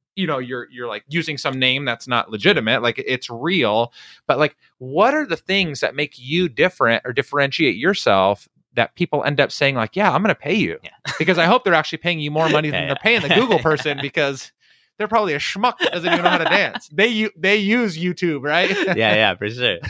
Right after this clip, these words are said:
Speaker 2: <laughs> Uh, I think, well, my, like, at least what my students tell me, like, testimonials or just even after classes is, like,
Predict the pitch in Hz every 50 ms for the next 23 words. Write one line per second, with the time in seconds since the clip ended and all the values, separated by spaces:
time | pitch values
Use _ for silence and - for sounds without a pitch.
0 | - - 190 160 156 - - - 339 - - - - - - _ _ _ _ _
1 | _ _ _ _ - 92 107 110 113 117 - - - - - - - 175 180 262
2 | _ _ _ _ _ _ _ _ _ _ _ _ _ - 98 113 123 123 127 -
3 | - _ _ _ _ _ _ _ _ 113 107 117 120 123 120 123 - - 101 98
4 | 95 98 - _ _ _ _ _ - 104 98 95 104 113 123 123 - 131 120 113
5 | 117 113 110 - - 110 107 104 - - - 101 95 95 95 95 95 95 92 90
6 | 82 82 - _ - - 98 92 - - 92 90 87 87 87 87 87 87 87 82
7 | 85 82 78 82 82 - 82 92 85 85 85 78 82 82 - - 85 - - -
8 | 76 76 - - 80 80 80 78 76 80 76 76 76